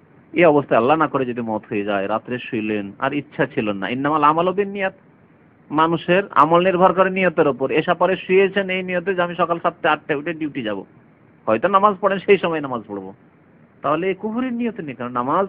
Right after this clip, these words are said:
ছাড়ার ইচ্ছা করা, নামাজ রক্ত পার করে দেওয়ার ইচ্ছা করা, এই কুফরির নিয়ত। এই নিয়ত নিয়ে যদি মারা যান, তো কি হাসর হবে, কি অবস্থা হতে পারে, এসব কথা চিন্তার বিষয় রয়েছে।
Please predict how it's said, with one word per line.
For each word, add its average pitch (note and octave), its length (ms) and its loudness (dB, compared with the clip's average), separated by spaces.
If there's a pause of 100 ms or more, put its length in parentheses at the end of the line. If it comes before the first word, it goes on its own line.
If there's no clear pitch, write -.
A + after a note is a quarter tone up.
ছাড়ার D3 400 4
ইচ্ছা F#3 300 0
করা, A#2+ 340 2
নামাজ D3 300 0
রক্ত C#3+ 300 0
পার G3 240 0
করে E3+ 160 0
দেওয়ার D3+ 180 2
ইচ্ছা C#3 200 -6
করা, E3+ 160 -6
এই G3+ 60 -4
কুফরির B3+ 340 -12
নিয়ত। G#3 220 -14 (500)
এই D#3+ 180 -2
নিয়ত D3 300 -4
নিয়ে C#3+ 120 -4
যদি B2+ 200 -6
মারা A#2+ 260 4
যান, A2 320 2
তো D3+ 160 -8
কি C4 120 4
হাসর C#3+ 340 4
হবে, G#2 200 2
কি - 160 -4
অবস্থা G2+ 260 -2
হতে G2+ 180 0
পারে, D#2+ 220 0 (680)
এসব A2+ 220 -2
কথা A#2+ 180 2
চিন্তার A2+ 360 0
বিষয় F#2+ 240 -4
রয়েছে। - 220 -6